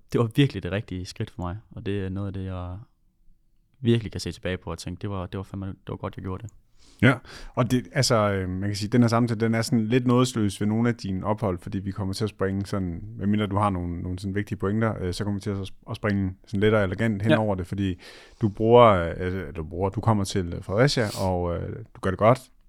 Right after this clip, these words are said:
Speaker 2: skifter hertil,
Speaker 1: Mm.
Speaker 2: Horsens, øh, og gør det, ja, fortsætter med at gøre det godt, og har særligt et, øh, jeg tror, det er en halv sæson, ikke, hvor I, øh,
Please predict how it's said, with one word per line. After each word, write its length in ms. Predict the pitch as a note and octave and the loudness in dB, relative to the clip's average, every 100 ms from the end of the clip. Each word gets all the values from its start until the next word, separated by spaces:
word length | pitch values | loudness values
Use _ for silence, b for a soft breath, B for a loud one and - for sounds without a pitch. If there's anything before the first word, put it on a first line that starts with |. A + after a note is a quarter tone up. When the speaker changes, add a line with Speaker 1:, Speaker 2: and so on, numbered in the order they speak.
| _ | _
Speaker 2:
skifter 460 | - G2 - E2+ G2 - | -4 -4 -2 -6 -8 -8
hertil, 500 | G2 A#2+ - A#2 A#2 - | -2 -2 -2 -4 -4 -2
Speaker 1:
Mm. 80 | A#2+ | 2
Speaker 2:
Horsens, 500 | G#2 A#2 C3+ - - B B B | 2 2 -2 -8 -14 B B B
øh, 420 | G#2+ G2 F2+ F2 F2 E2+ b b b | 0 2 2 0 -2 -6 b b b
og 140 | - G2 | -4 0
gør 140 | G2 | 2
det, 140 | F2+ E2+ - _ _ _ | 0 -4 -10 _ _ _
ja, 160 | - E2+ G#2+ - | -6 -4 -4 4
fortsætter 280 | C#3 C#3+ B2 | 6 6 4
med 80 | A2+ | 4
at 60 | |
gøre 120 | A2 | 4
det 80 | A2 | 2
godt, 240 | G#2+ A2 - | 2 0 -2
og 120 | G2 | -4
har 140 | G#2 | -2
særligt 400 | F#2+ G2+ G#2+ G#2+ | -2 -2 -2 -2
et, 200 | F#2 - | -4 -4
øh, 360 | F2 E2+ F2 F2+ - - _ | -6 -6 -6 -8 -10 -18 _
jeg 100 | - | -4
tror, 100 | G2+ | -2
det 80 | F#2+ | -2
er 40 | |
en 60 | F2+ | 0
halv 160 | G2+ G#2+ | -2 -2
sæson, 360 | B2+ G#2 G2+ | -4 -2 -2
ikke, 140 | A2 - | -4 -2
hvor 220 | F#2+ F2 | -2 -2
I, 280 | F2+ F2+ | -4 -6
øh, 80 | E2+ | -6